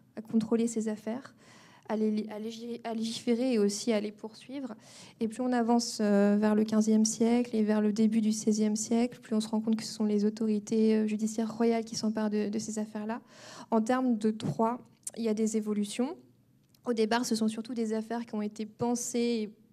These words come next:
progressivement criminalisées par l'Église, dans le cadre de la réforme grégorienne.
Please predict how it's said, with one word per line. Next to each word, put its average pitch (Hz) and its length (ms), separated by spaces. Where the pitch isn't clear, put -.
progressivement 220 540
criminalisées 220 500
par 214 160
l'Église, 220 480
dans 214 100
le 214 60
cadre 220 180
de 214 60
la 214 80
réforme 220 260
grégorienne. 214 480